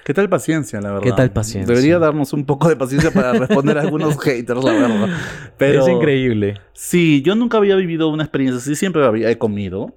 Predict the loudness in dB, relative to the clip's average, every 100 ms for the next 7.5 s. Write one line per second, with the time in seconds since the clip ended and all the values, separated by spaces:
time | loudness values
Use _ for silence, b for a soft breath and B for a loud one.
0 | _ -8 -6 -6 -4 -4 -2 -4 -4 -4
1 | -6 -6 -6 -4 -4 -4 -4 -4 -6 -12
2 | B B B -2 0 -2 -2 0 0 0
3 | -2 -2 -4 -2 0 0 -2 -2 -2 -2
4 | -4 -8 -12 -4 -2 0 -2 -4 -8 -6
5 | -6 -6 -4 -6 -6 -8 -10 -10 -8 -6
6 | -6 -4 -4 -4 -6 -8 -10 -10 -10 -12
7 | -8 -6 -4 -4